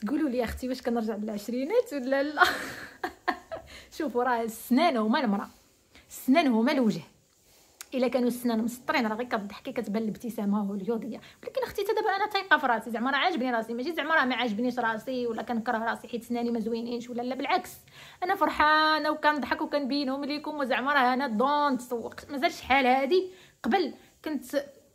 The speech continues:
كنت كنمرض، كنت هادشي كيأثر فيا. الا قالت لي شي وحده: "المسندره"، الا قالت لي شي وحده: "سنانك، سيري صايبي سنانك، سيري ديري"،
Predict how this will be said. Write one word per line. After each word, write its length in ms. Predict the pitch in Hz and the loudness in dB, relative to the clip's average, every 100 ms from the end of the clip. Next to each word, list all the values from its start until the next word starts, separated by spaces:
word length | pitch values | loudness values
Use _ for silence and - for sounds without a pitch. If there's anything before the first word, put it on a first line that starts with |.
| - - _ 415 | -20 -20 _ -6
كنت 160 | - | -6
كنمرض، 800 | - 254 240 247 240 233 240 240 | 0 0 2 2 2 0 -4 -8
كنت 420 | - 262 233 - | -6 -4 -4 0
هادشي 640 | 269 262 262 262 285 - 285 | 2 2 2 0 -2 -4 -6
كيأثر 500 | 285 - - - 247 | -4 -2 -4 -2 -2
فيا. 500 | 269 254 269 269 262 | -2 -2 2 2 2
الا 160 | 262 | 0
قالت 200 | 262 254 | 0 -2
لي 60 | 262 | -4
شي 120 | 285 | -6
وحده: 180 | 269 262 | -2 0
"المسندره"، 760 | 269 262 269 254 254 269 269 269 | 0 0 2 2 6 6 8 6
الا 240 | 269 262 | 2 -2
قالت 200 | 262 - | -2 -4
لي 80 | 269 | -6
شي 120 | 254 | -6
وحده: 240 | 247 233 | -4 -4
"سنانك، 480 | 262 247 269 269 277 | -4 -2 -2 -2 -4
سيري 220 | - 262 | -6 -6
صايبي 300 | 262 269 262 | -2 -2 -2
سنانك، 380 | 254 269 285 285 | -4 -4 -2 -4
سيري 260 | - 277 285 | -6 -6 -4
ديري"، 220 | 302 | -6